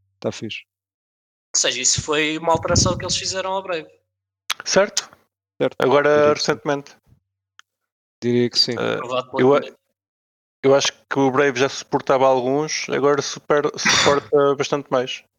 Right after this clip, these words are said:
Speaker 3: Eh, é giro.
Speaker 2: Suportava alguns quê?
Speaker 3: Alguns domínios, eh, do Unstoppable Domains. Eu penso que ele também
Speaker 1: Hum.
Speaker 3: suporta os ponto bit, que é do, do Namecoin. Tenho ideia.
Speaker 1: Deixa
Speaker 3: Mas
Speaker 1: eu
Speaker 3: já
Speaker 1: ver.
Speaker 3: estou, já estou a falar, eh, sem
Speaker 2: Por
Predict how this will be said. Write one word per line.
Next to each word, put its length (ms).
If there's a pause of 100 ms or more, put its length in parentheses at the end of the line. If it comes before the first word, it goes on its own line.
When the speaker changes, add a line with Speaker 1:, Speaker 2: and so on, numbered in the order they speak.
(760)
Speaker 3:
Eh, 640 (220)
é 100
giro. 160
Speaker 2:
Suportava 400
alguns 320
quê? 220 (600)
Speaker 3:
Alguns 580
domínios, 720 (100)
eh, 520
do 140
Unstoppable 540
Domains. 560 (400)
Eu 60
penso 220
que 60
ele 60
também 140
Speaker 1:
Hum. 20
Speaker 3:
suporta 380
os 80
ponto 320
bit, 200 (220)
que 80
é 60
do, 420
do 100
Namecoin. 560 (1300)
Tenho 220
ideia. 300
Speaker 1:
Deixa 160
Speaker 3:
Mas 100
Speaker 1:
eu 60
Speaker 3:
já 160
Speaker 1:
ver. 60
Speaker 3:
estou, 300 (340)
já 100
estou 180
a 20
falar, 420
eh, 380 (800)
sem 160
Speaker 2:
Por 40